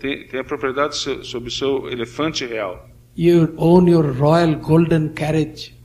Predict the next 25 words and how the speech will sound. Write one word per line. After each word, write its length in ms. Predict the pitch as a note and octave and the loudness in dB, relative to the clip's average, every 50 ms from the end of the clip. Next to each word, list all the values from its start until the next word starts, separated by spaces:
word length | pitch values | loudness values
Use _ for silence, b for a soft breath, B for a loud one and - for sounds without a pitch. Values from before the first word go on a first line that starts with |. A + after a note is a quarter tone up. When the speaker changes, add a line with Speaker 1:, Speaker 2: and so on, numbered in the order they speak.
| - - - - - - | -20 -20 -20 -20 -20 -16
Speaker 1:
Eh, 140 | - G#2+ G#2+ G#2 | -12 -10 -8 -8
você 260 | A2 G#2 - - B2+ | -8 -8 -8 -8 -8
possui 580 | - C#3 B2+ - - - D3 D3+ D3+ D3 C#3+ | -8 -8 -6 -6 -4 -2 -2 0 0 0 -2
a, 80 | C3+ A2+ | -2 -2
a, 520 | A#2 A2+ A2 - A2+ A2 G#2+ - - - | -2 -2 -4 -4 -6 -6 -6 -8 -8 -10
a 40 | A2+ | -10
sua 340 | - - - C3 A#2+ A#2 G#2 - - - - - | -10 -8 -6 -4 -4 -4 -6 -8 -12 -20 -18 -12
carruagem 580 | - A2 G#2+ A#2 A#2 B2+ C3+ C3 B2 B2 A2+ | -10 -10 -6 -2 0 0 0 0 -2 -4 -6
de 100 | A2 A2 | -6 -4
ouro. 400 | A2 B2 C3+ B2 G#2 F2+ - - - - - - - | -2 0 0 0 -2 -4 -10 -16 -20 -20 -20 -8 2
Speaker 2:
Therefore, 400 | F3+ F#3 F#3+ F#3 - G3+ G3 F3+ F3+ | 4 6 6 6 6 6 6 6 6
you 140 | G3 F#3+ | 4 4
cannot 380 | F#3+ G3 F#3+ F3+ G3 G#3 G3 E3+ | 4 6 6 8 8 6 6 4
be 160 | F3 F#3+ F3+ E3 | 2 2 2 4
that 240 | C#3+ D#3+ D#3+ - D3 | 4 2 2 2 0
royal 300 | D3+ D3+ D3+ D#3 D#3 D3+ | 2 4 4 4 4 4
elephant. 480 | D3 D3+ D3 C#3+ C#3 - D3 C3+ B2+ - - | 4 2 2 0 0 0 0 0 -2 -4 -4
You 160 | D3+ E3 E3 | -4 -4 -2
cannot 380 | - - E3+ E3+ F3+ F3 D#3 | 2 2 4 4 4 2 2
be 100 | D3 E3+ | 0 0
that 220 | D#3+ D3 D3+ D3+ - | 2 2 0 0 -2
golden 420 | - D#3 D#3 D#3 D#3 D3+ D3+ D3+ D3 | -2 0 2 2 2 2 0 0 -2
carriage 400 | - - C#3+ C3+ C3+ C3+ B2+ C3+ | -2 -2 -2 -2 -2 -2 -4 -4
of 140 | B2+ B2+ B2+ | -6 -4 -4
yours. 520 | C3+ C#3+ C3 A2+ - - - - - - | -4 -4 -4 -4 -8 -16 -20 -20 -20 -20